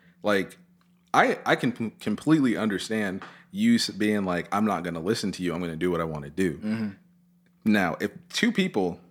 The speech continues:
Speaker 1: are telling you two different things, but they're both successful, at a certain point, you have to say, "Well, okay, they're both successful, so who should I listen to?" Then you gotta look at their character.
Speaker 2: Mm-hmm.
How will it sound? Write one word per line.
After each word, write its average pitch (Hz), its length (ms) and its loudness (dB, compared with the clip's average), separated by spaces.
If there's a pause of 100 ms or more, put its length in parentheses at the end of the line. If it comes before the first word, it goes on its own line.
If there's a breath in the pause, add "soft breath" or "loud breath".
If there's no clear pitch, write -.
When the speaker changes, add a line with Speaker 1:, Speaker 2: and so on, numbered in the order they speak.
(340)
Speaker 1:
are 104 120 4
telling 123 360 0
you 90 260 -4
two 135 240 0
different 143 300 -4
things, 95 280 0
but 95 180 -2
they're 101 120 0
both 107 240 2
successful, 92 640 -4 (1300)
at 117 100 4
a 110 60 4
certain 180 300 2
point, 135 320 0
you 135 140 0
have 135 220 -2
to 113 120 -4
say, 95 520 -2
"Well, 95 580 0 (220)
okay, 101 160 -2
they're 92 140 -2
both 113 180 -2
successful, 90 680 -4 (200 soft breath)
so 95 480 -2
who 123 100 0
should 120 160 -2
I 90 120 0
listen 98 380 -2
to?" 85 340 -4 (960)
Then 127 160 6
you 147 60 4
gotta 123 140 4
look 107 140 0
at 87 80 -6
their 78 100 -6
character. 82 540 -4 (160)
Speaker 2:
Mm-hmm. 87 260 -12